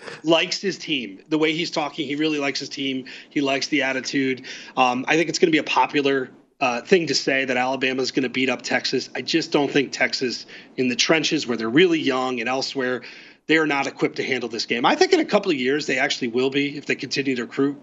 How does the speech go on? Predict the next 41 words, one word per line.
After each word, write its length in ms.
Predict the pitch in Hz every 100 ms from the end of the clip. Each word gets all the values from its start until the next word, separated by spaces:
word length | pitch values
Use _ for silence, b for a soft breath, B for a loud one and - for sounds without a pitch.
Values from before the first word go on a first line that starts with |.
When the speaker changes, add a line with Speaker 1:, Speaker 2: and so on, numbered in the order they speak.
| -
Speaker 2:
the 80 | 131
way 140 | 131
they 120 | 127
do. 240 | 120 123 120
But 160 | 127
right 180 | 127 127
now, 220 | 120 117
no, 240 | 104 90 92
I 100 | 104
don't 180 | 113
believe 240 | - 95 90
so. 220 | - - - _ _ _ -
Speaker 1:
There's 140 | 151
a 40 | 139
few 220 | 196 262
games 380 | 180 165 139 127
here, 420 | 131 110 123 165 170
and, 280 | 135 131
uh, 240 | 123 117 110
you 160 | 135
noted 260 | 151 127 123
them 100 | 135
again. 260 | 120 117 107
Adam 400 | 107 123 120 117
writes 240 | 117 117
for 160 | - 104
V 120 | 123
S 100 | 120
I 20 |
N 40 |
dot 180 | 98 92
com 260 | - 139 139
each 160 | 117
and 80 | 113
every 160 | 113 98
week, 320 | 90 156 -
does 220 | 110 98
a, 160 | 85 85
uh, 180 | 78 78 B B B -
a 80 |
piece 460 | - - 156 147